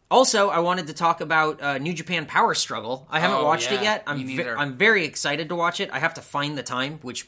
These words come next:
Speaker 1: I, I don't have any time
Speaker 2: Really haven't
Speaker 1: for
Speaker 2: had a lot of time to
Speaker 1: No.
Speaker 2: watch wrestling
Speaker 1: Um,
Speaker 2: recently.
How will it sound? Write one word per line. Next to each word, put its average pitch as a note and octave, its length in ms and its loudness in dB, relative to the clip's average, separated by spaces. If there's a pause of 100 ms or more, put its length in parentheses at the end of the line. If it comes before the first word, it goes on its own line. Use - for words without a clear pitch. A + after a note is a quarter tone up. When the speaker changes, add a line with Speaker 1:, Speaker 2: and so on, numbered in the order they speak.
Speaker 1:
I, G#2 160 -8 (220)
I A#2 100 -2
don't A#2+ 300 -6
have B2+ 340 -2 (580)
any C#3 280 -2 (180)
time C#3 520 0
Speaker 2:
Really D3+ 280 -4
haven't C#3+ 180 -2
Speaker 1:
for D3+ 60 4
Speaker 2:
had C#3 80 4
a C3 40 -6
lot B2 140 -2
of A#2 80 -6
time B2 220 -10
to A#2 40 -8
Speaker 1:
No. B2+ 100 -2
Speaker 2:
watch B2 140 -6
wrestling A2+ 320 -10
Speaker 1:
Um, A2 100 -6
Speaker 2:
recently. G#2+ 400 -8